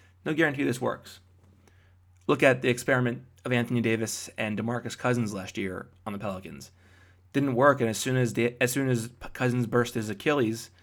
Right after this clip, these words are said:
it, it, it, the team was much better.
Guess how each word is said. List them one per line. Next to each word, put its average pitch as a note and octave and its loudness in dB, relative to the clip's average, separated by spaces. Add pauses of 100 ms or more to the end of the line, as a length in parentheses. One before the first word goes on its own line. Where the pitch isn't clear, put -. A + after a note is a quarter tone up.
(640)
it, - 4 (840)
it, B2 0
it, - -6
the - -12
team C3 -2
was A2 0
much A#2 0
better. A2+ 2